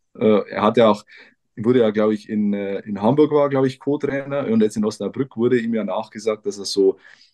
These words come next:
ja, dass er, äh, einmal zu oft quasi zurück in die Heimat gefahren ist, um da Zeit mit seiner Familie zu verbringen. Also er ist schon heimatverbunden. Er, er kennt,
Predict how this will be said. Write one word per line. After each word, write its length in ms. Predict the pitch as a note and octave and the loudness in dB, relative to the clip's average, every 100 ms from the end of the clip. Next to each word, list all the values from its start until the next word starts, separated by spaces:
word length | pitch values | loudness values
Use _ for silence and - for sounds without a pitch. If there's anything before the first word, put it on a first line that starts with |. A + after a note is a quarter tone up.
| _ _ | _ _
ja, 240 | - G#2+ - - _ | -2 -2 -4 -20 _
dass 100 | G2 | 2
er, 360 | G#2+ G2 G#2+ - - | 4 6 4 0 -4
äh, 60 | |
einmal 340 | - C3 C3 C3 | 2 4 4 4
zu 160 | B2+ | 4
oft 280 | B2 B2+ - | 4 2 -4
quasi 360 | A2+ G#2+ G#2 G#2 | 0 2 0 -4
zurück 320 | - B2 B2+ | -2 -2 0
in 60 | |
die 100 | A2 | -2
Heimat 260 | G#2 B2+ A2+ | 0 0 -2
gefahren 400 | G2+ - F#2 F#2 | -4 -6 -6 -6
ist, 140 | F#2 | -8
um 100 | G2 | -8
da 160 | G2 F#2+ | -2 -2
Zeit 240 | - G2+ | 0 -4
mit 100 | G#2 | -4
seiner 220 | - G2 F#2+ | -6 -6 -4
Familie 420 | G2+ G#2+ C3+ G#2 | -2 0 2 0
zu 160 | - | -2
verbringen. 460 | F#2+ F#2+ - F#2 F2+ | -12 -12 -8 -8 -6
Also 180 | E2+ F2+ | -4 2
er 80 | F2+ | 2
ist 140 | A#2+ | 2
schon 180 | - G2+ | -2 -2
heimatverbunden. 840 | G2 B2 A#2 A#2 B2 C3 C3 B2+ - - _ | -2 -4 -2 -4 -4 -6 -8 -16 -18 -20 _
Er, 220 | F#2 F2+ | -6 -2
er 100 | G#2 | -2
kennt, 420 | G#2 G#2 A2 - | 0 4 4 4